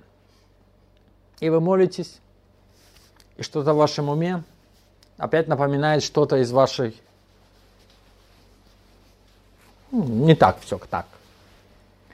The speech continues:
А теперь представьте себе такую картину. Вы выступаете как представитель Господа.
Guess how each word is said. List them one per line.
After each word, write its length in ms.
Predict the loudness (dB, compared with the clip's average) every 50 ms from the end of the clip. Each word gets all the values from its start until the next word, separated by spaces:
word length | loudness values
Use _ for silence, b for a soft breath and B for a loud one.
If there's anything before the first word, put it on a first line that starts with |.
| b b b b b b 0
А 100 | 0 0
теперь 240 | 4 4 4 4
представьте 460 | 6 4 0 2 2 0 0 0 -4 -12
себе 220 | -10 -6 -6 -6
такую 200 | -4 -2 -4 -4
картину. 420 | -2 -4 -6 -6 -8 -14 -14 -14 -18 -20 -20 _ _ _ _ _ _ _ _ _ _ _ _ _ _ _ _ _ _ _ _ b b b b b b b b b b b b b b b
Вы 260 | -6 0 6 6 6
выступаете 760 | 6 6 0 -2 -4 -6 -2 2 4 4 4 2 -2 -4 -6
как 220 | -6 -6 -8 -10 -8
представитель 880 | -6 -6 -6 -6 -6 -8 -4 -4 -2 -2 -2 -6 -6 -6 -6 -6 -8 -10 -12
Господа. 600 | -8 -4 -4 -4 -4 -6 -12 -16 -16 -16 -16